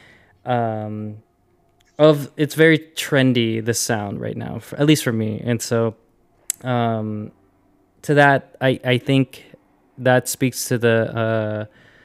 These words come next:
you know, not necessarily standing out comment you made, but you know what? I, I will say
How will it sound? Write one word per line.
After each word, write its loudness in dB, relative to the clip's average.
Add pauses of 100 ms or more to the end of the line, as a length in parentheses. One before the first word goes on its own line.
(420)
you 0
know, 4
not 2
necessarily 2
standing -2
out 2 (640)
comment 2
you 0
made, 0
but 0
you -2
know 4
what? 2
I, 0
I 4
will 2
say 4